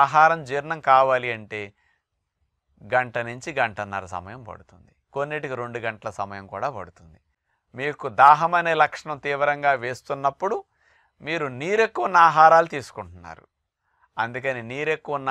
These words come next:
ఆహారాలు వెంటనే దాహం తీర్చవు. అందులో నీరుంది కానీ వెంటనే ఉపయోగపడదు. అది అందుకని వెంటనే ఉపయోగపడాలంటే నీరే త్రాగండి. డైరెక్ట్ వాటర్, అది ఇండైరెక్ట్ వాటర్.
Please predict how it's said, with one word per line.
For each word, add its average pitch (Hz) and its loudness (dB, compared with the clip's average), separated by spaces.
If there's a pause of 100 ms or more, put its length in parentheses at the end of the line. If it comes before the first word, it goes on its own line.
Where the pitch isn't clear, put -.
ఆహారాలు 123 2
వెంటనే 113 -6 (120)
దాహం 113 2
తీర్చవు. 110 -12 (400)
అందులో 156 -2
నీరుంది 170 -4 (460)
కానీ 131 0
వెంటనే 120 -6
ఉపయోగపడదు. 104 -8 (920)
అది - -20 (560)
అందుకని 147 -6
వెంటనే 139 -2 (100)
ఉపయోగపడాలంటే 127 0 (360)
నీరే 214 2 (100)
త్రాగండి. 190 4 (880)
డైరెక్ట్ 180 2
వాటర్, 175 6 (220)
అది 127 -6
ఇండైరెక్ట్ 175 2 (100)
వాటర్. 104 -2